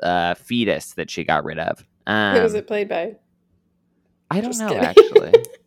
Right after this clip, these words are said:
Speaker 2: <laughs>
Speaker 1: I mean, it's, it's, it's talking to her, so someone was
Speaker 2: Yeah.
Speaker 1: playing it.
Speaker 2: <laughs>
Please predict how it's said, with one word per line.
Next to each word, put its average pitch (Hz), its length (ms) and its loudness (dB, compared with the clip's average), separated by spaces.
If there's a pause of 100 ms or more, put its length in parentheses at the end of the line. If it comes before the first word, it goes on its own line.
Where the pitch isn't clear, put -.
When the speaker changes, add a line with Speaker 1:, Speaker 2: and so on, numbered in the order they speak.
(520)
Speaker 2:
<laughs> - 640 -20
Speaker 1:
I 131 100 2
mean, 160 220 0
it's, - 340 0
it's, - 380 2
it's - 220 2
talking 190 400 6
to 123 100 0
her, 107 120 2
so 123 160 -4
someone 175 340 2
was 107 160 -2
Speaker 2:
Yeah. - 80 2
Speaker 1:
playing 98 420 10
it. - 160 4
Speaker 2:
<laughs> 370 100 8